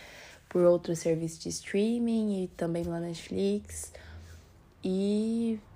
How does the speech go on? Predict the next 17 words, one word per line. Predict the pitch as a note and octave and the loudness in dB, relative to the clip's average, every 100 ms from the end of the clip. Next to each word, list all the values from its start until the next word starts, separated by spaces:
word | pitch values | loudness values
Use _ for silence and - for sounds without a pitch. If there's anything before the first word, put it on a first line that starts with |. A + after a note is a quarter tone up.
| - | -12
é, | - F#3+ F#3 F3+ | -2 0 0 -2
que | - F#3 | -2 -2
vão | F#3+ G3+ | 0 -2
pro-, | - - | -6 -6
e | - | 0
alguns | F3 F#3 F#3+ G#3 | 0 0 0 -2
que | G#3 G#3+ | -4 -4
vão | G#3 | -2
até | G3+ G3 | -2 -4
pro | - - | -6 -10
cinema | - A#3 G3+ F#3+ G3 | -4 -2 0 0 0
mesmo. | F#3 D#3+ D#3 F3 F3 | 0 0 0 -2 -4
Então, | E3 - E3 F3+ F#3+ | -4 -2 0 0 0
assim, | F#3+ F#3 - F3 E3 | 0 -2 0 0 0
aguardamos, | - F3+ F#3+ A3 G3+ F3+ F3+ F#3 | 0 2 4 4 6 6 4 0
né? | F#3 F3+ G#3+ G3+ - - - - - - - G#3+ | 0 0 0 -4 -16 -20 -20 -20 -20 -20 -8 -2
E | G#3+ G#3+ | 0 0